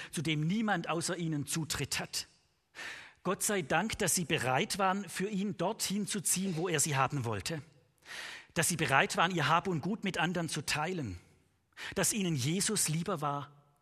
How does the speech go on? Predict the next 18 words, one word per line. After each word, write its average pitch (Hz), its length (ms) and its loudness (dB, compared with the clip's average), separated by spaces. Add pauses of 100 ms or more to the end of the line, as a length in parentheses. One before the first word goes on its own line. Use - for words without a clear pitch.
(200)
als - 160 -4
ihr - 100 -4
eigenes 110 360 -2
Leben. 113 340 -8 (1600)
Gott - 160 0
sei 185 180 4
Dank 151 340 2
für 175 120 -4
ihre 147 240 0
seelsorgerliche 143 840 0
Klugheit, 123 720 -6 (640)
für - 140 -6
ihre 156 220 0
uneigennützige 143 1080 0 (240)
Freigebigkeit, 135 1040 0 (840)
für - 140 -8
ihre 123 180 -2
Liebe 117 420 -4